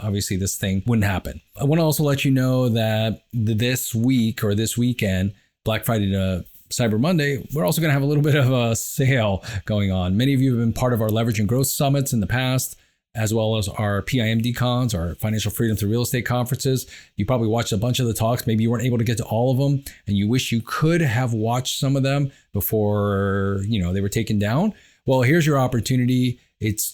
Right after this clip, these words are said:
to buy the V I P All Access Pass for those past years, and we're kinda doing some bundles as well at a deeply discounted price in a way to say, "Look, it's almost a no-brainer. Go back, and, and I promise you that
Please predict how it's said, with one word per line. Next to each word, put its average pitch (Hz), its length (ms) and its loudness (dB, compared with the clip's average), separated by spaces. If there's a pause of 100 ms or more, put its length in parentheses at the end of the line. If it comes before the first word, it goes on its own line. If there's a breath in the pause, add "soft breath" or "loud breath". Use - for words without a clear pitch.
(140)
to 110 720 2
buy 113 280 0
the 107 100 0
V 120 140 2
I 113 80 0
P 131 160 -2
All 113 220 -2
Access 113 400 -2
Pass 117 340 -2
for 98 600 -2 (220 soft breath)
those 95 180 -2
past - 440 -4
years, 123 220 0
and 104 80 0
we're 95 80 -2
kinda 101 240 -2
doing 95 220 -2
some 95 180 -2
bundles 101 480 -2
as 107 180 -2
well 98 340 -2 (320 loud breath)
at 98 120 -2
a 98 100 -2 (160)
deeply 175 420 0
discounted 131 540 0
price 110 320 -2
in 104 80 -2
a 101 60 0
way 117 300 -2 (260 loud breath)
to 110 80 -6
say, 104 200 0
"Look, 107 360 -2 (100)
it's - 100 -6
almost 123 200 0
a 113 40 0
no-brainer. 113 760 0 (280 soft breath)
Go 135 140 2
back, 123 500 -2
and, 101 480 0
and 101 320 -2
I 107 200 -2 (180)
promise 139 360 0
you 143 260 0
that 110 380 0